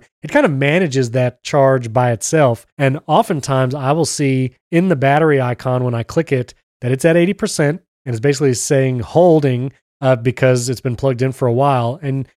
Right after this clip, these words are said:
I think there's an option where you can kinda say, "No, I want you to fully charge," but you can kinda set those preferences now built into Mac O S, which is pretty cool.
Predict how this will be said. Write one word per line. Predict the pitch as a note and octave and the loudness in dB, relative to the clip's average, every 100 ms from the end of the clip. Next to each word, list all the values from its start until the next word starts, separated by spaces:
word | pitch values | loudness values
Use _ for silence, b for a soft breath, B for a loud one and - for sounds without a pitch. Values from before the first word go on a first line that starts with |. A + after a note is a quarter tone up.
| - | -14
I | A2+ - | -10 -4
think | C#4 | 0
there's | B3+ | 2
an | G3+ | 0
option | E3 F3+ - G3 | 0 -2 -2 -2
where | D3 | -2
you | |
can | C3 C3 | -4 -4
kinda | D#3+ D3 | -2 -2
say, | C3+ D3 C#3 C3+ | 0 2 2 2
"No, | C3+ | 2
I | C3+ | 0
want | B2+ C#3 | 0 -2
you | C#3+ | -4
to | A#2+ | -6
fully | - D3 | -2 0
charge," | A#2+ - B2+ C#3+ E3+ - _ - | 0 -2 0 -2 -4 -12 _ -4
but | D3 | -2
you | A3 | -2
can | B3 | -2
kinda | D4 G#3+ | -2 -2
set | A#3 | -2
those | G3 | -4
preferences | - E3+ D3 - C#3 | 0 -2 -2 -4 -2
now | C#3 C3 | -2 -2
built | A2+ C#3+ C#3+ | 0 -2 0
into | C3+ C3+ B2+ B2+ A#2+ C#3 | -4 -4 -4 -4 -2 -4
Mac | B2+ C#3 C#3 | -4 -6 -4
O | A2+ | -6
S, | G2 F#2+ - | -8 -14 -12
which | A2+ - | -12 -8
is | A#2 G#2+ | -8 -8
pretty | G2+ A#2 | -10 -10
cool. | G#2+ B2 A#2+ | -8 -10 -12